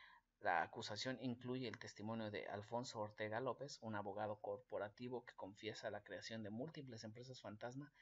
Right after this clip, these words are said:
en los últimos cinco años bajo las órdenes de Javier Duarte y Moisés Mansur. El obediente, em, abogado Alfonso Ortega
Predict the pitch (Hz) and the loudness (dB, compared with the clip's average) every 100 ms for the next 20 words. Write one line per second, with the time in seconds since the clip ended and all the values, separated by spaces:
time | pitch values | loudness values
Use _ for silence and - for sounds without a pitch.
0 | - - - 104 107 123 120 104 101 110 | -18 -18 -10 -6 -4 -4 -2 -2 -2 -4
1 | 110 113 139 135 107 107 101 113 113 113 | -2 -2 -2 -2 0 0 0 0 0 0
2 | 120 120 104 107 101 90 110 160 - 165 | -2 -4 -6 -6 -6 -2 2 2 0 -4
3 | 107 104 110 110 107 107 107 87 - - | -4 -2 0 -2 -4 -6 -6 -8 -10 -20
4 | - - - 104 90 92 131 175 180 180 | -20 -10 -2 2 4 4 2 2 2 0
5 | 139 - _ _ _ _ _ _ _ _ | 0 -4 _ _ _ _ _ _ _ _
6 | _ _ _ _ _ _ - 107 104 92 | _ _ _ _ _ _ -10 -6 -4 -2
7 | 78 73 62 76 92 123 - - _ _ | -4 -6 -10 -10 -10 -12 -16 -20 _ _
8 | _ _ _ _ - _ - - - - | _ _ _ _ -20 _ -20 -20 -18 -2
9 | 101 107 110 131 160 160 - - 101 101 | 0 2 8 8 8 0 -8 -12 -6 -4
10 | - 139 156 120 98 - 131 151 151 | 2 2 2 -2 -6 0 0 0 -4